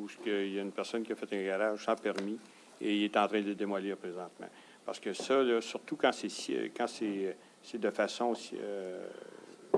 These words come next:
volontaire, là, vous le saviez, euh, c'est très dur de, de renverser, là, parce que c'est une question d'équité envers tous les citoyens qui, eux, font les choses selon les règles.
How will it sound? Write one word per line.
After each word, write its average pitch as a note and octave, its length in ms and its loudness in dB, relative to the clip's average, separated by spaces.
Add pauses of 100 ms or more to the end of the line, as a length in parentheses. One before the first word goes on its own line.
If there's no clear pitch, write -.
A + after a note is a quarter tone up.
(200)
volontaire, A2+ 720 6
là, C#3+ 60 0
vous A#2+ 100 0
le G2 60 -2
saviez, G2+ 480 2 (640)
euh, F#2+ 220 6
c'est - 160 -4
très C3 200 12
dur B2 220 12
de, F#2+ 240 6
de F#2+ 100 2
renverser, G2 640 6
là, F#2+ 140 2 (240)
parce - 140 2
que - 80 -6
c'est A2 40 10
une A2 80 8
question C3 280 10
d'équité C3+ 340 12
envers G#2 400 12
tous C#3 160 8
les B2+ 100 10
citoyens G#2+ 440 8
qui, G#2+ 160 4
eux, B2+ 320 12 (400)
font A2+ 160 12
les G#2+ 120 12
choses B2 260 10
selon G#2+ 240 10
les F#2+ 180 8
règles. A2 280 4